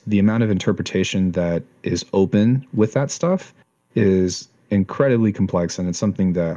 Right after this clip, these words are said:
I don't really, not necessarily don't wanna talk about, but something that I have no really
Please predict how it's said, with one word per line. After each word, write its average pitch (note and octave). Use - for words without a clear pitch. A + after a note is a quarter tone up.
I E2+
don't G2+
really, F#2
not C#3
necessarily A2+
don't G2
wanna E2+
talk A#2+
about, E2+
but F2
something F#2+
that F2
I E2+
have G2
no F2
really E2+